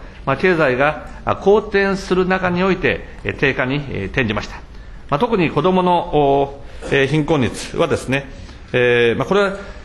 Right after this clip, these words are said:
えー、ずっとですね、安倍政権の時にと、ではない時の、えー、指標を使われましてですね、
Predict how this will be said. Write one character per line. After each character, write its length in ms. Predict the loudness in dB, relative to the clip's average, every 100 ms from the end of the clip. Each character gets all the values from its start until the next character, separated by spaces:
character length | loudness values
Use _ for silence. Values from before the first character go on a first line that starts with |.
| -8
え 120 | 0 0
ー、 80 |
ず 140 | 2 0
っ 20 |
と 140 | 2
で 100 | 0
す 80 | 0
ね、 240 | -2 -4 -4
安 40 |
倍 80 | -2
政 260 | 0 0 2
権 120 | 0
の 100 | 0
時 220 | 0 0
に 60 | 2
と、 280 | 2 0 -6 -12 -12 -12 -12 -2
で 140 | 2
は 160 | 4 4
な 180 | 4 2
い 120 | 0 -4 -4
時 180 | -2 2
の、 280 | 4 2 -2 -12 -2
え 20 |
ー、 20 |
指 120 | 0 2
標 220 | 4 4
を 120 | 2
使 200 | 2 0
わ 80 | 2
れ 80 | 2
ま 100 | 2
し 80 |
て 60 | -2
で 80 | -6
す 140 | -6
ね、 120 | -8